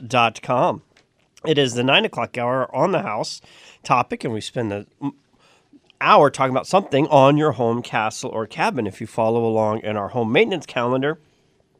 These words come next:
you can see our topic for the month is water resources, rain, retentions, reuse. And we've got a lot of the rain, and we've got a returning guest, always one of our favorites, Donna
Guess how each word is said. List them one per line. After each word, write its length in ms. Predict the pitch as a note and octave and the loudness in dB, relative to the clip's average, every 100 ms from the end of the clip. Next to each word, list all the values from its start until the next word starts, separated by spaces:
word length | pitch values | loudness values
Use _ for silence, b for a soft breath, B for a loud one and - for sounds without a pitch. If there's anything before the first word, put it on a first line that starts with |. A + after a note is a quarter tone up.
| _ _ - | _ _ -6
you 120 | D3+ | -4
can 140 | C#3+ B2+ | -4 -4
see 160 | D#3 C3+ | -2 0
our 160 | G#2+ B B B | -2 B B B
topic 420 | - G#3+ - E3+ - | 2 4 4 0 -4
for 320 | - B2+ A#2+ | -2 0 0
the 140 | A2+ A2 | 0 0
month 320 | G#2+ C#3+ - | 2 0 -2
is 200 | B2+ A2 | -4 -4
water 480 | A2 A#2 C3 C#3 D3+ b b - | -2 2 4 4 -2 b b -4
resources, 760 | D#3 D4 - B2 F2+ - C3 | -2 0 -2 -4 -4 -10 -14
rain, 340 | C3 D3+ F#3+ B2 | 0 4 4 4
retentions, 580 | G2+ - G3 - A2+ G2+ | -2 -2 -2 -2 -6 -6
reuse. 720 | B2+ E3 C#3+ E3+ F3+ G#2+ - B B B - | -2 -2 0 0 0 -2 -8 B B B -2
And 200 | B2+ A#2+ | 0 0
we've 160 | A#2+ | -2
got 200 | G#2+ C3+ - | 0 0 -2
a 120 | A#2 | -6
lot 360 | A2 C#3 D3 - - | -4 -2 -2 -4 -2
of 200 | G3+ F3+ | 0 0
the 120 | C3+ | 0
rain, 240 | A#2+ D#3 | 2 2
and 100 | D3+ | 0
we've 160 | A#2 A2 | -2 -2
got 220 | B2+ A2 | -2 -2
a 180 | A2 G#2 | -2 -4
returning 500 | G2+ G2+ - D#3 D#3 | -6 -6 0 2 2
guest, 320 | B2 B2 - B2 | 4 2 2 -2
always 240 | A2+ G#2 | -4 -4
one 120 | A#2+ | -4
of 80 | A2 | -2
our 120 | A2+ | -4
favorites, 400 | - B2 B2 C3+ - | -4 -2 -2 -4 -4
Donna 260 | B2 A#2+ | -2 -4